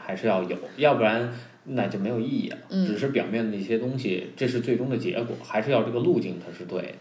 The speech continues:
Speaker 2: 嗯，然后包括其实我最近也见了两位，就是也是老朋友了，但是也是大概我这个年龄，哎，我还有一个是四十多岁了，反正，对，就是比较，年龄比较大一点的创业者。
Speaker 1: 嗯。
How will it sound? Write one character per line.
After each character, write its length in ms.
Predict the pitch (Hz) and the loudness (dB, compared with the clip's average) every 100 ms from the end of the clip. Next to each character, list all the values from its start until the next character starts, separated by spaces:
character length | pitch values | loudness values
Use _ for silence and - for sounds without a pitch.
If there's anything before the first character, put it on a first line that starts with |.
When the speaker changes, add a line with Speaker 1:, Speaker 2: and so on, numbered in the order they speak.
| - | -4
Speaker 2:
嗯， 300 | 196 180 147 190 240 233 | 0 0 0 -8 -10 -2
然 120 | 240 | 0
后 80 | 277 | 2
包 200 | 330 349 | 4 4
括 200 | 349 277 | 6 4
其 180 | 247 233 | 4 2
实 100 | 247 | 4
我 140 | 202 | 2
最 200 | 190 226 | 4 2
近 160 | 220 208 | 2 -2
也 120 | 139 | -4
见 220 | - 214 | -2 -2
了 100 | 185 | 0
两 220 | 170 - 170 | -2 -4 -4
位， 220 | 170 165 | -2 -2
就 120 | 190 | -2
是 80 | 196 | 0
也 100 | 165 | 0
是 100 | 240 | 0
老 240 | 262 - | 0 -2
朋 280 | - - - | -8 -12 -6
友 160 | 165 165 | -2 -2
了， 140 | 143 | -2
但 160 | 202 190 | 0 0
是 120 | 190 | 0
也 100 | - | -2
是 180 | - 180 | -4 -2
大 160 | 196 | 0
概 80 | 185 | 2
我 180 | 170 - | 0 -2
这 120 | - | -4
个 140 | 185 165 | -2 -2
年 220 | 156 - | -4 -8
龄， 180 | 160 196 - - | -8 -10 -14 -12
哎， 120 | 175 | -6
我 140 | 147 | -4
还 240 | 143 - 180 | -4 -2 0
有 60 | |
一 120 | 165 160 | 0 0
个 80 | |
是 120 | 165 180 | -2 -2
四 220 | - 190 | -2 -4
十 100 | 143 | -2
多 100 | - | -2
岁 160 | 185 180 | 0 2
了， 100 | 202 | 4
反 180 | 180 247 | 6 6
正， 120 | 285 523 440 370 | 4 0 -2 6
对， 120 | 240 220 | 8 10
就 100 | 262 | 8
是 40 | |
比 80 | 247 | 8
较， 300 | 311 285 185 | 6 6 2
年 280 | 233 240 262 | 2 4 4
龄 180 | 339 302 | 4 2
比 100 | 254 | 2
较 140 | 196 | 2
大 300 | 185 220 196 | 4 2 2
一 80 | 160 | 0
点 180 | 156 78 | -4 -8
的 120 | 104 | -10
创 300 | - - 120 | -4 -2 0
业 160 | 95 185 | 0 -4
者。 280 | 190 92 | -4 -6
Speaker 1:
嗯。 80 | 90 | -6